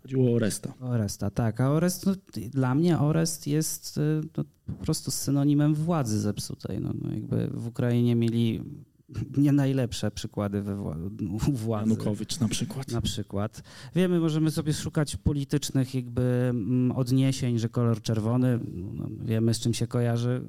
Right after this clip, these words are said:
Speaker 2: z naszymi jeszcze dalszymi sąsiadami, którzy dzisiaj po prostu robią bardzo złe rzeczy. E, ale chyba w, akurat w tym filmie nie szukałbym tego, że to jest jakiś, em,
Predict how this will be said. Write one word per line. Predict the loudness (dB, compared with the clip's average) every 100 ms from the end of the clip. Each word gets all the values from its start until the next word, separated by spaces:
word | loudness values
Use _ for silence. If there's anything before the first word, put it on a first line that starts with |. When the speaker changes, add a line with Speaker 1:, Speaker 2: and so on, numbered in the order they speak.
| -12 -8
Speaker 2:
z | -2
naszymi | -2 0 2 2
jeszcze | 0 -2
dalszymi | -2 -2 0 0
sąsiadami, | 2 0 0 0 2 0 0
którzy | -6 -6
dzisiaj | -6 -2 -2 -2
po | -4
prostu | -4 -4 -2
robią | -2 -2 -2 -4
bardzo | -4 -4
złe | -2 0
rzeczy. | 0 0 0 -2 -6 -20 -20 -20 -20 -20 -20 -20 -6
E, | 0 2 4 4 2 2 0 -2
ale | -2 -2 -4 -2
chyba | 0 2 0
w, | 0
akurat | 2 2 2
w | 2
tym | 2
filmie | 4 6 6
nie | 4
szukałbym | 2 2 4 4
tego, | 4 2 2
że | 2
to | 0
jest | 0 -2
jakiś, | -6 -2 0 0 -6 -4
em, | 0 2 4 2 0 -4 -10